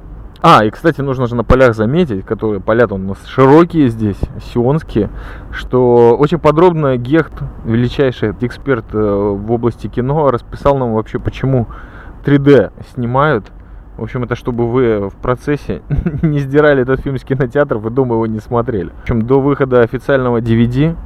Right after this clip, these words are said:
все попали, идите в кино. Так что вот не идите в кино. Ну как тебе Гехт, бразер? Давай на личности перейдём.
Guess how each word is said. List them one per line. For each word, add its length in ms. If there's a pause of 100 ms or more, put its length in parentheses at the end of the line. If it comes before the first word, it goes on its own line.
(120)
все 160
попали, 420
идите 260
в 60
кино. 380 (200)
Так 140
что 140
вот 160
не 240
идите 280
в 60
кино. 320 (1080)
Ну 60
как 160
тебе 140
Гехт, 280
бразер? 420
Давай 280
на 120
личности 440
перейдём. 460